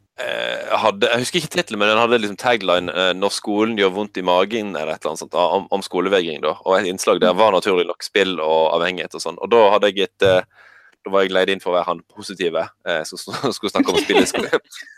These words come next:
Skulle snakke om spill i skolen på en, eh, en veldig hyggelig vis. Eh, rett før meg så var det ei, ei, ei klok, eh, erfaren dame som heter Helene Fellmann, som jobber med, eh, med akkurat dette her. Og hun, eh, hadde, he-, foredraget hennes heter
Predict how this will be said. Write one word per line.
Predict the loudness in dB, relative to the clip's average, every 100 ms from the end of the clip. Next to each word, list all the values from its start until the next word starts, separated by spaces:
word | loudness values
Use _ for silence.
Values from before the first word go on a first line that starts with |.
| _ -4
Skulle | 0
snakke | 2 2
om |
spill | 2 2
i | 4
skolen | 4 4 4
på | 4 6
en, | 4 2
eh, | -4 -2 -6
en | -6
veldig | -2 0
hyggelig | 0 2 2
vis. | 0 -4 -6 -2
Eh, | 0 0 0 -2
rett | 2
før | 4 4
meg | 2 -2
så | 0
var | 2
det | 2 2
ei, | 0 -2
ei, | -2 -4 -4
ei |
klok, | -4 -6 -6 -4
eh, | -2 0
erfaren | 0 0 2
dame | 2 0
som | -4 -6
heter | -4
Helene | 0 -2 0
Fellmann, | -2 0 -4 -6 _ _ -20 -20 -20 _ _
som | -8 -4 0 0 4
jobber | 2 2 0
med, | 2 0 0 -2 _ -6
eh, | -6 -6 -8 -10 -8
med | -2 0
akkurat | 0 -2 -6
dette | -4 -2
her. | 0 -2 -6 _ _ -2
Og | 0 4
hun, | 6 8 8 6
eh, | 4
hadde, | 2 0 0
he-, | -2 0
foredraget | 2 4 2
hennes | 2 0
heter | -2 0 2 2